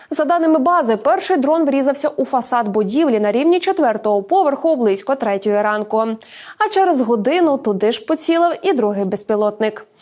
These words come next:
Астра пише, що обидва дрони вибухнули. За даними джерела Української правди в гур, це операція військової розвідки України. Щодо наслідків, за попередніми даними, уражено головний виробничий цех.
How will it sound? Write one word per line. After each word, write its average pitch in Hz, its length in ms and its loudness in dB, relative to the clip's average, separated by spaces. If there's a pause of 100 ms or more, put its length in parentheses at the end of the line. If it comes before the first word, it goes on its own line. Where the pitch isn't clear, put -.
(220)
Астра 370 340 0
пише, 370 420 0
що - 180 -4
обидва 262 580 0
дрони 269 420 2
вибухнули. 202 800 0 (460)
За 247 160 0
даними 302 340 2
джерела 302 380 2
Української 247 580 0
правди 240 340 0
в 208 40 -2
гур, 330 420 0 (280)
це - 180 0
операція 349 640 0
військової 311 560 0
розвідки 220 520 -2
України. 269 840 2 (360)
Щодо 370 340 0
наслідків, 349 720 0 (360)
за 359 120 2
попередніми 381 640 2
даними, 285 420 0
уражено 262 560 0
головний 262 440 0
виробничий 226 600 0
цех. 226 500 -2